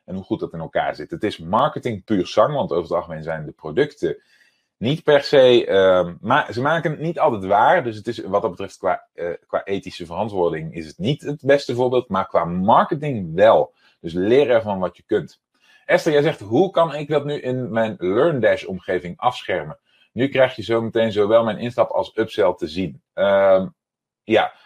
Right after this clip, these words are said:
dat is een, dat is een technisch inhoudelijke vraag, daar kunnen we wel op ingaan. Maar het komt er eigenlijk op neer dat je moet werken met shortcodes. Oké, en in die, met die shortcodes kun je dan laten zien,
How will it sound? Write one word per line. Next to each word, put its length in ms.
dat 160
is 120
een, 240
dat 140
is 60
een 160
technisch 360
inhoudelijke 460
vraag, 260
daar 80
kunnen 240
we 60
wel 120
op 100
ingaan. 260
Maar 340
het 140
komt 220
er 60
eigenlijk 360
op 100
neer 220
dat 180
je 60
moet 180
werken 320
met 140
shortcodes. 1080
Oké, 200
en 240
in 160
die, 120
met 160
die 100
shortcodes 600
kun 120
je 120
dan 140
laten 340
zien, 280